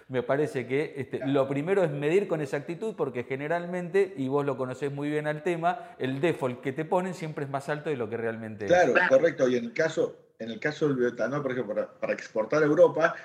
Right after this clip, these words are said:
Speaker 2: eh, tenemos como una barrera para arancelaria donde el bioetanol que tiene, que no reduce emisiones versus la nafta por arriba del setenta por ciento de reducción de emisiones, no puede ingresar al mercado europeo o no puede ingresar con un,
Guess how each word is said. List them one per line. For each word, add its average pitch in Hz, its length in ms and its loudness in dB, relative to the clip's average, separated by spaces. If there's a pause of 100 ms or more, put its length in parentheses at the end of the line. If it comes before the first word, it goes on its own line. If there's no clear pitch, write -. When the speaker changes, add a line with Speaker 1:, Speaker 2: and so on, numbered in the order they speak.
(480)
Speaker 2:
eh, 101 520 -4
tenemos 143 320 0
como 135 180 -4
una 160 140 2
barrera 135 480 4
para 117 200 2
arancelaria 139 540 2
donde 123 360 0
el 110 160 -4
bioetanol 143 480 2
que 107 120 -4
tiene, 139 400 -2 (360)
que 110 120 -2
no 170 140 6
reduce 165 360 2
emisiones 143 380 -2
versus 131 260 -2
la 127 120 0
nafta 139 380 0
por 104 140 0
arriba 143 280 4
del 123 100 6
setenta 131 420 -4
por 120 120 -6
ciento 156 640 -2 (120)
de 110 100 -2
reducción 117 360 -4
de 160 60 -8
emisiones, 156 300 -2
no 151 180 -2
puede 175 180 2
ingresar 160 320 4
al 156 120 0
mercado 139 420 0
europeo 127 560 0
o 107 120 -4
no 117 140 -8
puede 127 180 -2
ingresar 143 360 -4
con - 180 -6
un, 127 220 -6